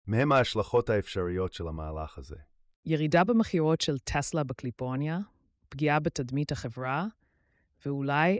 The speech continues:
Speaker 2: אף תביעה משפטית. זהו צעד שעלול לפגוע קשות בשוק הרכבים החשמליים בקליפורניה.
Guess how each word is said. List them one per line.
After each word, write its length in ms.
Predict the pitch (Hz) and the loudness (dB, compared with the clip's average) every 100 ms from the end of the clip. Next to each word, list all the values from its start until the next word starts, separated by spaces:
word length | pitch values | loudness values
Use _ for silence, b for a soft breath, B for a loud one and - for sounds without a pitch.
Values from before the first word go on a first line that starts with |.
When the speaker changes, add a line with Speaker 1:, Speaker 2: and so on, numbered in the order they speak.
| - | 2
Speaker 2:
אף 180 | 196 - | 0 2
תביעה 340 | - 160 160 | 0 2 4
משפטית. 720 | 165 - - - - - - _ _ _ _ _ | 2 0 -6 -10 -14 -16 -20 _ _ _ _ _
זהו 240 | - 175 214 | 0 2 4
צעד 340 | - 185 185 | 4 4 4
שעלול 400 | - 147 147 165 | 2 0 2 0
לפגוע 340 | 160 - 160 151 | 0 0 0 0
קשות 720 | - - - 214 - - - _ - | -2 -4 0 2 0 -4 -14 _ -8
בשוק 320 | 127 - 185 | -4 -2 0
הרכבים 440 | 180 165 139 147 151 | -2 -4 -4 -4 -4
החשמליים 720 | - - 139 123 123 127 117 | -4 -4 -4 -4 -2 -2 -4
בקליפורניה. 680 | 110 110 - 104 80 76 | -8 -10 -10 -10 -10 -12